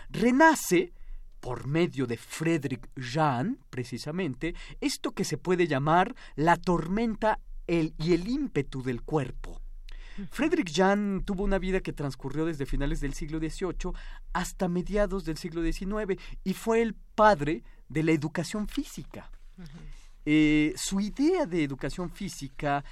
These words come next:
Speaker 1: nace en el momento en que también se estaban realizando, eh, profundas reformas pedagógicas. Es el tiempo de Pestalozzi,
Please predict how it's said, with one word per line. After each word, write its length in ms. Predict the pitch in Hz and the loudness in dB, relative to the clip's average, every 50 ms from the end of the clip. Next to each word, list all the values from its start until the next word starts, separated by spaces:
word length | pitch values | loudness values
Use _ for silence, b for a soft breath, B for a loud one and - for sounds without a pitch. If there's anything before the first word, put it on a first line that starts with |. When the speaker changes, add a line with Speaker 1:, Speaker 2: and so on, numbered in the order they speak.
| B B B B | B B B B
Speaker 1:
nace 840 | - 185 208 247 302 381 403 392 - - - 220 175 160 143 131 113 - | -8 -4 -2 0 0 0 -2 -6 -8 -6 0 2 4 4 4 2 2 0
en 180 | 139 139 139 143 | -2 -2 0 0
el 140 | 135 131 | 0 0
momento 480 | 135 139 143 - 160 175 185 185 - 214 | 0 -2 0 0 0 0 0 -2 -2 -4
en 80 | 190 - | -4 -4
que 100 | - 139 | -6 -8
también 340 | - 131 131 - 160 196 | -6 -8 -6 -4 -4 -4
se 100 | 240 - | -4 -4
estaban 280 | 240 - 226 247 262 233 | -8 -6 -4 -4 -2 -2
realizando, 640 | 208 165 143 127 - 170 165 170 170 214 208 160 B B B B B B B B B - | -2 -2 -4 -4 -6 -6 -6 -2 0 0 0 0 B B B B B B B B B -6
eh, 180 | - 143 139 - | -4 -4 -4 -4
profundas 720 | - 175 175 160 - - 202 247 370 381 - 170 147 135 - | -2 0 0 0 -2 -2 -2 0 0 0 2 0 0 0 -2
reformas 480 | 151 - - 165 160 156 156 151 - | -4 -2 -2 -2 -2 0 -2 -4 -4
pedagógicas. 800 | - 147 120 120 117 123 123 117 - - - - - 104 - - | -4 -4 -4 -2 0 0 0 0 -2 -4 -8 -8 -8 -10 -8 -8
Es 120 | 156 - | -8 -8
el 100 | 190 165 | -8 -8
tiempo 280 | - - 151 151 - 175 | -6 -6 -8 -6 -4 -6
de 60 | 131 | -8
Pestalozzi, 840 | - - 135 - - - - 98 98 107 131 135 - - - 113 98 | -8 -10 -14 -14 -14 -14 -14 -12 -8 -8 -8 -8 -8 -12 -14 -14 -14